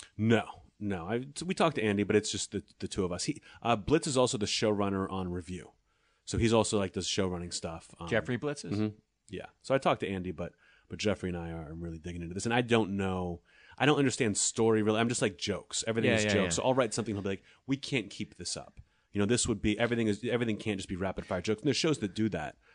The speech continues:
Speaker 1: but we're trying to do more of, like, a real, kind of like a Louis type, Girls type thing.
Speaker 2: I heard that even the, the guy, I'm sure you've seen Airplane and Naked Gun. Those
Speaker 1: Mm-hmm.
Speaker 2: movies are
Speaker 1: Oh, of
Speaker 2: very
Speaker 1: course.
Speaker 2: joke
Speaker 1: My
Speaker 2: heavy.
Speaker 1: favorites.
Speaker 2: I don't know why I would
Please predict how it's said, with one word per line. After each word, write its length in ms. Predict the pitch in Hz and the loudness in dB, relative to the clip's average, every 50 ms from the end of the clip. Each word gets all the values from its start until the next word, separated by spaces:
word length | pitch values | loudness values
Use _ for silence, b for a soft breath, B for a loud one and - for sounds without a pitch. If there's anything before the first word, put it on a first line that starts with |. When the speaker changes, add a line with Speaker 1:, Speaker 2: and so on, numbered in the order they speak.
| b b b | b b b
Speaker 1:
but 60 | 98 | 0
we're 140 | 95 107 107 | 2 2 2
trying 220 | - - 110 95 | 2 0 -2 -2
to 60 | 95 | -2
do 160 | 85 95 95 | -4 -4 -4
more 180 | 90 92 95 95 | -2 -2 -2 -2
of, 80 | 90 90 | -2 -2
like, 100 | 90 - | -4 -6
a 60 | 90 | -6
real, 500 | 87 82 92 92 92 90 87 85 82 - b b b b b | -4 -4 -2 -2 -2 -2 -4 -6 -8 -12 b b b b b
kind 140 | b 156 151 139 | b 2 2 4
of 60 | 127 | 4
like 60 | 120 | 4
a 40 | 107 | 6
Louis 220 | 104 104 101 101 | 6 4 4 4
type, 380 | 92 - - 95 92 90 - - - - | 2 0 -2 -4 -4 -4 -6 -8 -10 -8
Girls 300 | - - 95 92 92 90 | -6 -4 -4 -4 -4 -8
type 220 | - - 76 - - | -10 -12 -14 -16 -16
thing. 140 | - 62 - | -16 -10 -6
Speaker 2:
I 80 | - 143 | -4 -2
heard 240 | 170 196 202 180 151 | 0 2 2 2 2
that 180 | 151 131 120 | 2 0 0
even 320 | 117 127 131 135 143 101 107 | 0 -2 -2 -4 -6 -6 -4
the, 140 | 120 127 | -4 -4
the 140 | 123 127 131 | -2 -2 0
guy, 280 | 117 147 139 135 123 120 - | 2 2 2 2 0 -2 -6
I'm 100 | 131 117 | -8 -8
sure 300 | 104 - - - - 143 | -8 -8 -10 -8 -6 -4
you've 140 | 127 107 98 | -4 -4 -4
seen 180 | - - 104 95 | -4 -6 -4 -2
Airplane 480 | 98 98 95 - - - 107 95 92 90 | -2 -2 -2 -2 -4 -6 -6 -4 -4 -4
and 220 | 87 85 85 82 | -4 -6 -8 -6
Naked 320 | 85 90 90 82 - 78 - | -6 -6 -6 -6 -8 -8 -6
Gun. 220 | 92 82 80 76 | -6 -6 -6 -6
Those 140 | 78 95 101 | -4 -4 -2
Speaker 1:
Mm-hmm. 80 | 117 | -2
Speaker 2:
movies 280 | 117 95 85 - 80 - | -2 -2 -4 -6 -4 0
are 20 | - | 2
Speaker 1:
Oh, 60 | 123 | 2
of 100 | 98 87 | 2 2
Speaker 2:
very 140 | - 113 113 | 4 4 4
Speaker 1:
course. 160 | 113 107 - | 4 4 2
Speaker 2:
joke 240 | - 120 104 95 - - | 0 -2 -2 -2 -4 -6
Speaker 1:
My 60 | 98 92 | -6 -6
Speaker 2:
heavy. 100 | 82 - | -4 -4
Speaker 1:
favorites. 300 | 98 85 90 - - - | -4 -4 -6 -8 -10 -8
Speaker 2:
I 40 | 104 | -6
don't 80 | 95 | -4
know 80 | 87 87 | -4 -4
why 160 | 85 85 82 | -6 -6 -8
I 40 | 80 | -8
would 120 | 80 80 | -10 -12